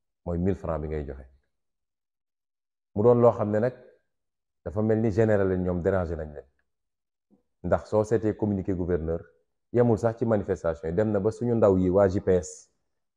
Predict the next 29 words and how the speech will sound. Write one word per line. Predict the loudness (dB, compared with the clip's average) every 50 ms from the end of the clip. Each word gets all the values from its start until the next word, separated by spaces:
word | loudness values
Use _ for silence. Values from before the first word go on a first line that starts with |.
| -4 -2
nga | 0
xam | 0 2 2
ne | 2
ñu | 0 0
ngi | 0 0
def | -2 -2
liggéey | -2 -2 0 2 2
bu | 0 0 -2 -2
am | -2 -2 -2
solo, | -2 -2 -4 -2
dem | 0 0 0 0
dugg | -2 -2 -4 -4 -6
ci | -6 -4
marché | -4 -4 -4 -4 -2 -2
yi, | -2 -2
di | -4 -6
placer | -2 0 0 0 0 0 -2 -2
bracelet | 0 0 0 0 -2 -6 -8 -8
yi, | -6
commerçant | -6 -4 -4 -4 -4 -6 -6 -6
yi | -6 -6
di | -6
ko | -6 -4
jënd, | 0 2 2 2 0 -4 _ _ _ _ _ _ _ _ _ _ _ _ _ _ _ _ -2
chauffeur | -2 0 0 -2
si | -2 -2 -4
di | -4 0
ko | 0 0
jënd, | 2 4 2 2 0